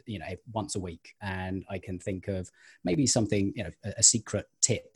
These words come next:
or something like that. Or there is something, you could just do maybe multiple of them, but at least that gives you a framework to work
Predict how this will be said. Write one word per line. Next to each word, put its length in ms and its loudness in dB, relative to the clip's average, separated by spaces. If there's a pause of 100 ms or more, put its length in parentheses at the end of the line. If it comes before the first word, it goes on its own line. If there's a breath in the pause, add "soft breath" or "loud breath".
or 400 -6
something 300 -2
like 180 -2
that. 280 6
Or 120 -4 (480)
there 140 8
is 100 6
something, 340 4 (220)
you 80 0
could 120 8
just 200 4
do 280 10
maybe 460 2 (160)
multiple 340 4
of 120 -4
them, 100 -6
but 140 -2
at 100 -4
least 280 8
that 180 2
gives 240 6
you 120 4
a 60 0
framework 440 2
to 100 -8
work 240 -6